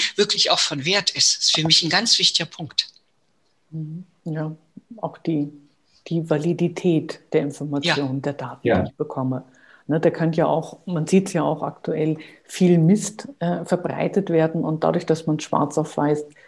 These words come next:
Speaker 2: liest, ist immer noch die Illusion, dass es dann auch wahr ist.
Speaker 3: Aber das
Speaker 2: Und
Speaker 3: hat auch wieder was mit Erziehung zu tun,
Speaker 2: Ja.
Speaker 3: dass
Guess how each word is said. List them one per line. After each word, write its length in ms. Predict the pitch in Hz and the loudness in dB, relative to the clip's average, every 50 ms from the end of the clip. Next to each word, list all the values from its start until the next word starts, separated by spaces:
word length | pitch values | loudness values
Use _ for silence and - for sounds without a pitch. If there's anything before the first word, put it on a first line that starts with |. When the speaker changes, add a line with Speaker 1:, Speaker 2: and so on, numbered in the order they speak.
| _ _ - | _ _ -2
Speaker 2:
liest, 520 | 156 147 147 160 185 202 202 202 202 - - - - - - | 2 4 6 6 6 4 4 0 -6 -12 -18 -20 -20 -8 -6
ist 160 | - 165 - | -4 -2 0
immer 160 | 170 175 175 | 2 2 2
noch 160 | 165 165 160 | 2 2 0
die 120 | - - 165 | 0 0 2
Illusion, 500 | 165 160 160 156 160 - 143 143 156 160 | 2 2 2 2 2 2 2 2 2 2
dass 160 | 156 156 160 | 0 -2 -2
es 100 | 165 - | -4 -4
dann 180 | - 165 151 147 | -4 -4 -4 -4
auch 180 | 147 - - - | -4 -6 -10 -8
wahr 340 | 139 135 131 147 139 - - | -6 -4 -4 -4 -4 -6 -8
ist. 380 | 151 127 - - - _ - - _ _ _ _ _ _ _ _ _ _ _ _ _ | -10 -12 -12 -16 -18 _ -20 -20 _ _ _ _ _ _ _ _ _ _ _ _ _
Speaker 3:
Aber 160 | - - 120 - | -4 -2 0 2
das 160 | 147 143 - | 2 2 0
Speaker 2:
Und 80 | - | 0
Speaker 3:
hat 120 | 151 156 - | -4 -2 -2
auch 160 | - - - | -4 0 0
wieder 200 | 156 143 135 131 | 0 0 0 0
was 180 | 135 120 - - | -2 -2 -2 -2
mit 180 | 131 117 - 101 | -4 -4 -4 -6
Erziehung 540 | 95 92 - - 98 98 98 107 131 139 151 | -6 -6 -6 -2 -2 -2 0 -2 -4 -4 -2
zu 120 | - - | -2 -2
tun, 500 | 151 147 170 170 180 196 208 220 220 - - - - - - | 0 4 6 6 6 6 6 2 0 -4 -10 -18 -20 -10 -6
Speaker 2:
Ja. 180 | 165 156 151 156 | -4 -2 0 0
Speaker 3:
dass 120 | - - | 0 -2